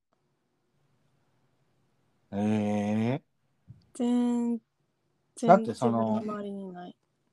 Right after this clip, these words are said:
Speaker 1: 実際関係ないもんな、その、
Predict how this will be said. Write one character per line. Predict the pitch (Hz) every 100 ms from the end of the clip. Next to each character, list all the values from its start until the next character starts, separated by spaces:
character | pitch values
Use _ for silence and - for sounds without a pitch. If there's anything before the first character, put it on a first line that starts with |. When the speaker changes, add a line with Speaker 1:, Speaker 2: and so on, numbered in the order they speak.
| _ -
Speaker 1:
実 | 151 151
際 | 165 - 208 208 208 151 _
関 | - 240 247
係 | 135
な | 110 107
い |
も | 82
ん | 78
な、 | 78 _
そ | -
の、 | 95 85